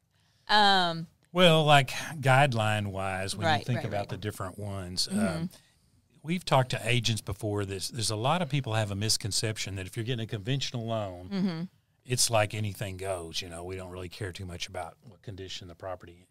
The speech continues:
Speaker 2: is in, but that's, that's not true.
Speaker 1: Okay.
Speaker 2: I mean, Fannie
Speaker 1: So
Speaker 2: Mae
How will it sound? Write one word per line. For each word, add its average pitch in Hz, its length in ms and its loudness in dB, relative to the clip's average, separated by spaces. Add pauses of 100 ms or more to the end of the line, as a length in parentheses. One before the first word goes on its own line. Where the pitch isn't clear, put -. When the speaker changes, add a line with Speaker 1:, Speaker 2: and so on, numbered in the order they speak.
Speaker 2:
is 101 160 -2
in, 98 200 -4
but 82 120 -12
that's, 147 360 -4
that's 117 240 -10
not 113 180 -10
true. 90 280 -12 (220)
Speaker 1:
Okay. 180 440 -4
Speaker 2:
I - 40 -12
mean, 98 280 -6 (440)
Fannie 123 320 4
Speaker 1:
So 127 60 6
Speaker 2:
Mae 117 460 4